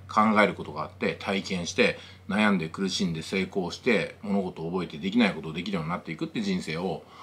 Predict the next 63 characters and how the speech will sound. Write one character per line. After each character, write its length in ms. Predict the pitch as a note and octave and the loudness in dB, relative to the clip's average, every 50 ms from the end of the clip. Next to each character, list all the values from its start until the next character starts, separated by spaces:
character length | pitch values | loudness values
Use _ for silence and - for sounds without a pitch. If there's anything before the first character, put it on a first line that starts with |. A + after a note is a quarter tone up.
| - - - G#2+ | -20 -12 -4 0
同 180 | G#2 A2 A2+ | 2 4 4
じ 60 | A#2 | 4
よ 80 | D#3+ F3 | 4 2
う 20 | |
に 100 | C3+ F#2+ | 2 2
過 120 | - - F#2+ | 0 -2 -4
ご 80 | F#2 | -4
し 80 | F2 - | -4 -4
て 80 | - E2 | -6 -6
い 40 | |
る 40 | D#2 | -6
以 40 | D#2 | -2
上、 300 | F#2+ B2 B2+ G2 - - - - - - _ _ _ - | 0 2 2 2 0 -2 -8 -14 -20 -20 _ _ _ -4
な 100 | G2 F#2 | -4 -4
ん 60 | F2 | -4
と 80 | D#2+ | -4
か 80 | - E2+ | -4 -2
な 100 | F#2+ C3 | 0 2
る 80 | D#3+ C#3+ | 2 4
ん 40 | |
じ 60 | A#2 G#2+ | 4 4
ゃ 40 | |
な 80 | G#2 G2+ | 4 2
い 60 | F#2+ | 2
か 60 | G#2 | 4
な 180 | A#2 D3+ E3 E3 | 4 4 4 4
っ 40 | B3 - - - - - - - | 2 -4 -8 -20 -20 -20 -10 -6
て 60 | G#2+ | -4
い 40 | F#2+ | -4
う 40 | F#2+ | -2
ふ 80 | G2 | -2
う 40 | A2+ | -2
に 180 | D3 F3 D3 - A2+ | -2 -2 -2 -2 0
思 180 | A2 G#2 F#2+ | 2 2 2
う 20 | E2 | 2
の 80 | F#2+ | 4
が 260 | B2+ D#3+ D3+ - - - | 6 6 6 6 4 0
今 140 | - F#2+ D#2+ | -4 -4 -4
回 160 | D2+ D#2 D2 | -4 -6 -6
の 140 | D2+ D2+ - - - - - _ _ _ _ - | -8 -10 -12 -14 -20 -20 -20 _ _ _ _ -4
売 80 | A2+ A2+ | 2 4
る 120 | D3 D#3+ | 4 4
と 80 | - E2+ | 4 2
い 60 | - | -4
う 40 | - | -6
こ 120 | - - | -10 -14
と 80 | - E2 | -10 -4
の 80 | G2+ | -2
ね、 140 | D3+ F#3+ F#3 - - - - _ - | -2 -2 -2 -6 -14 -20 -20 _ -12
ま 140 | - D2 - | -10 -10 -10
あ、 20 | |
テ 120 | - - | -8 -10
ー 40 | - | -10
マ 80 | - - | -10 -10
か 100 | - E2+ | -8 -8
な 100 | - - | -8 -8
と 100 | - - | -8 -12
思 80 | - | -20
っ 40 | - - - | -20 -20 -20
て 80 | - | -20
ま 80 | - - | -20 -20
す 120 | - - | -16 -12
ね。 120 | G#2+ G2+ | -12 -12